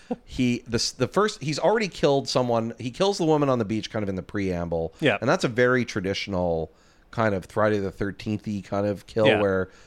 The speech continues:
Speaker 1: it's all P O V and then it happens really fast and it's kinda over really fast. They go to the credits. But,
Speaker 2: Yeah, yeah, yeah.
Speaker 1: but, but the first one that's really uncomfortable is he goes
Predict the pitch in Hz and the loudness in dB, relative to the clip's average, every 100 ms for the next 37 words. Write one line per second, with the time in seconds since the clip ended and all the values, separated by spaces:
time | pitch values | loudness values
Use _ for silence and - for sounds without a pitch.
0 | - - 92 107 107 104 107 104 87 101 | -20 -12 -2 2 2 2 0 0 0 -2
1 | 98 92 92 90 - 95 95 113 104 101 | -2 -2 -4 -6 -6 -2 2 2 0 -6
2 | 90 92 90 90 90 - 95 95 92 90 | -4 -2 -2 -4 -6 -6 -4 -4 -4 -6
3 | 80 82 82 80 82 73 78 82 - - | -4 -6 -4 -8 -8 -6 -4 -4 -6 -16
4 | _ - _ _ - 151 120 117 113 110 | _ -20 _ _ 2 4 6 4 2 0
5 | 98 120 113 - _ _ 113 110 170 180 | 0 0 0 -6 _ _ -6 -4 -2 -2
6 | 160 113 101 120 104 95 90 104 104 90 | -2 -4 -6 -4 -2 -2 -4 -6 -4 -4
7 | 90 85 92 101 98 | -4 -6 -6 -2 -2